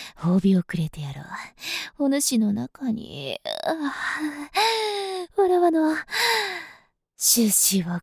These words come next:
くれてやる。<laughs> 安心せえ。さすがに。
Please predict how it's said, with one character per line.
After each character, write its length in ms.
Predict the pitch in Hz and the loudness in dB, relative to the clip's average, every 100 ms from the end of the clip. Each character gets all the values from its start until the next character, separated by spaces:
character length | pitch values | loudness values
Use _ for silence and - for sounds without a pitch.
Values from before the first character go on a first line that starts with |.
| - | -6
く 160 | 214 | -4
れ 140 | 202 196 - | -2 -4 -8
て 140 | 214 | -6
や 300 | 202 202 202 | -4 -2 -2
る。 220 | 214 202 190 - - - _ 330 330 330 320 311 302 302 294 _ _ _ _ _ | 0 -2 -4 -14 -18 -20 _ -8 -6 -6 -8 -10 -12 -14 -18 _ _ _ _ _
<laughs> 460 | - 285 233 269 262 _ 349 _ _ _ - 403 403 370 339 311 _ _ _ | 0 0 2 0 -2 _ -20 _ _ _ -10 -10 -10 -14 -18 _ _ _ _
安 380 | 185 180 185 202 | 2 2 2 -4
心 300 | - 185 185 | -2 -2 -2
せ 200 | - 190 | -6 -8
え。 340 | 185 175 226 - - 381 381 339 285 _ - | -8 -8 -10 -10 -8 -2 -2 -2 -6 _ -4
さ 180 | - - 220 | -2 -2 -2
す 240 | - 233 | 0 0
が 180 | 233 233 | 0 0
に。 540 | 233 240 233 233 240 | 2 2 2 2 -4